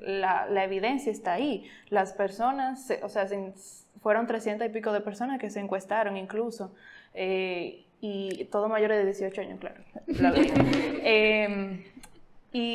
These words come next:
Speaker 1: y en verdad, sí, eh, mencion-, eh, trabajó todo lo que queríamos que trabajara,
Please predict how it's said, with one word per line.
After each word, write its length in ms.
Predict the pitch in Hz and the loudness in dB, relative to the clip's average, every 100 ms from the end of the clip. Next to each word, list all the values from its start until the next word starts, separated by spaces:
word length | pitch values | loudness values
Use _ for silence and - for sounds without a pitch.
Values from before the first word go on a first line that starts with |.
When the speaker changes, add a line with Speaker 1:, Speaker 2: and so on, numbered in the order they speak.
| 214 226 226 | -2 0 2
Speaker 1:
y 40 | |
en 120 | 220 220 | 4 6
verdad, 580 | 214 208 226 269 277 | 4 6 6 6 4
sí, 460 | 254 - 240 220 165 | 0 -4 0 2 2
eh, 140 | 131 196 | 0 0
mencion-, 640 | 202 202 202 202 208 196 | 0 -4 -4 -2 -2 -2
eh, 360 | 196 196 190 - | -2 0 -2 -2
trabajó 480 | 190 190 190 208 226 | 4 6 6 2 0
todo 200 | 220 220 | 0 0
lo 80 | 220 | -2
que 120 | 220 | -4
queríamos 500 | 214 196 196 202 202 | -2 0 0 -2 -6
que 80 | 202 | -8
trabajara, 1040 | 196 175 160 - 214 226 226 214 208 208 | -2 -2 -2 2 6 6 6 4 4 2